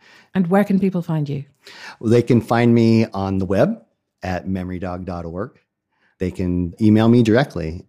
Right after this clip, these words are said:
Speaker 2: at adam dot wasco at G B H I dot org.
Speaker 1: Adam Wasco, thank you very much.
Speaker 2: Thank you.
Speaker 1: And that was Adam Wasco,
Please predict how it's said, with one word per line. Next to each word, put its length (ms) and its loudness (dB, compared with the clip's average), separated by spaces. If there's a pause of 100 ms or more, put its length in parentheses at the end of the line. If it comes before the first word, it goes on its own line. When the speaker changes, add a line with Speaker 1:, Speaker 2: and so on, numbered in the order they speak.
Speaker 2:
at 340 -10 (240)
adam 560 -2
dot 400 -4
wasco 720 -4 (140)
at 280 -10
G 140 -8
B 140 -6
H 180 -6
I 380 -10 (140)
dot 200 -4
org. 300 -8 (1000)
Speaker 1:
Adam 220 -4
Wasco, 340 -4 (240)
thank 180 -6
you 60 -10
very 160 0
much. 300 -4
Speaker 2:
Thank 240 -8
you. 240 -4 (760)
Speaker 1:
And 220 2
that 320 0
was 220 2 (100)
Adam 300 6
Wasco, 560 -2